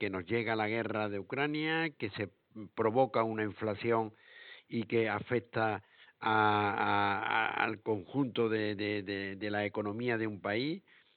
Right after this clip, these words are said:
y, por tanto, a todos nuestros, los conciudadanos. Y en ese contexto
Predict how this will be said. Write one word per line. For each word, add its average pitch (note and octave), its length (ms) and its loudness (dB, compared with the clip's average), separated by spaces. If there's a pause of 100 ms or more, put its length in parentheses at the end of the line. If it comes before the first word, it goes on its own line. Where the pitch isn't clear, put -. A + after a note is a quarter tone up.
y, A#2 100 -2
por G#2 240 0
tanto, A2 640 0 (180)
a A2 120 -4
todos A#2 380 0
nuestros, G#2 360 -6 (180)
los G#2 220 -10 (360)
conciudadanos. A#2 800 -2 (760)
Y B2 120 2
en C3 80 6
ese D#3+ 200 6
contexto D#3+ 680 2